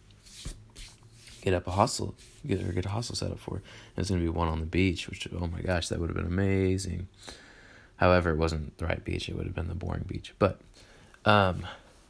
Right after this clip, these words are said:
it still would have been really cool, and it looked really, really nice. Um, and it was a little more expensive.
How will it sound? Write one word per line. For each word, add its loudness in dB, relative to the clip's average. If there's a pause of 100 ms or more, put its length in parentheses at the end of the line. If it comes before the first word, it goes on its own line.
(720)
it 2
still 10
would 12
have 8
been 6
really 6
cool, 6
and 6
it 6
looked 6
really, 6 (140)
really 2
nice. 2 (560)
Um, -6 (1000)
and -2
it 2
was 2
a 2
little 4
more 2
expensive. -6